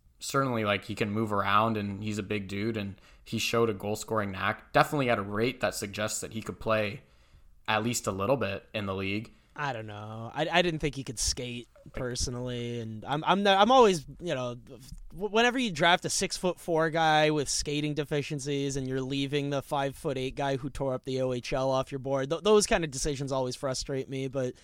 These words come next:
Speaker 2: the Leafs weren't the only team to pass on DeBrincat. A lot of teams passed on DeBrincat, and they were wrong to do so.
Speaker 1: Yeah, that's fair. Pierre Engvall was the same way, though, right? Like, he was basically drafted 'cause he was big, and they kind of figured out his stride.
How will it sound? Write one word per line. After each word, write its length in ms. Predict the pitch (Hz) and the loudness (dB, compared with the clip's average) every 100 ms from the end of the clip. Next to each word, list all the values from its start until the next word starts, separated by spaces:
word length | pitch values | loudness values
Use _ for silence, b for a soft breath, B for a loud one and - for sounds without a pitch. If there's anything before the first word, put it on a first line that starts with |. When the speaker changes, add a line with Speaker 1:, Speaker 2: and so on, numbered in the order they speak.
| b b | b b
Speaker 2:
the 100 | 165 | 2
Leafs 220 | 208 - | 4 4
weren't 160 | 208 185 | 2 4
the 80 | 175 | 4
only 200 | 160 151 | 4 0
team 200 | 143 123 | -2 0
to 80 | |
pass 300 | 127 127 117 | 0 0 -2
on 100 | 127 | -4
DeBrincat. 480 | 123 117 117 127 113 | -6 -8 -10 -10 -6
A 20 | |
lot 240 | 127 160 143 | 2 2 2
of 60 | |
teams 240 | - 127 113 | -4 -10 -8
passed 320 | 123 120 - | -8 -6 -8
on 100 | 120 | -8
DeBrincat, 500 | 120 117 123 127 120 | -8 -10 -10 -10 -10
and 100 | 110 | -8
they 60 | 123 | -8
were 120 | 120 | -4
wrong 300 | 127 131 127 | -4 -4 -6
to 80 | 123 | -8
do 200 | 123 127 | -6 -4
so. 300 | - 117 113 | -4 -6 2
Speaker 1:
Yeah, 300 | 139 135 120 - | 6 6 4 2
that's 220 | 175 - | 0 0
fair. 400 | - 110 107 139 | -6 -6 -6 -4
Pierre 200 | - 226 | 6 8
Engvall 380 | - 208 170 131 | 8 6 6 6
was 160 | 120 113 | 6 0
the 100 | 120 | 0
same 280 | 147 131 | 2 2
way, 160 | 120 131 | 4 4
though, 320 | 110 101 101 110 | 2 0 -2 2
right? 260 | 113 131 147 | 6 6 6
Like, 180 | 120 | 2
he 160 | - 143 | 2 2
was 200 | 147 131 | 2 0
basically 560 | - 120 - 117 110 101 | 0 0 0 -4 -4 0
drafted 400 | 104 107 - - | 4 2 0 -8
'cause 160 | 95 | -6
he 140 | 107 101 | -4 -4
was 160 | 92 | -4
big, 260 | - 110 101 | -2 -2 -2
and 160 | 95 | -4
they 80 | 98 | -4
kind 220 | 98 104 | -2 -4
of 80 | 101 | -4
figured 320 | - 98 95 | -4 -4 -2
out 180 | 95 95 | -4 -4
his 140 | 98 - | -8 -6
stride. 400 | - 107 120 | 4 4 4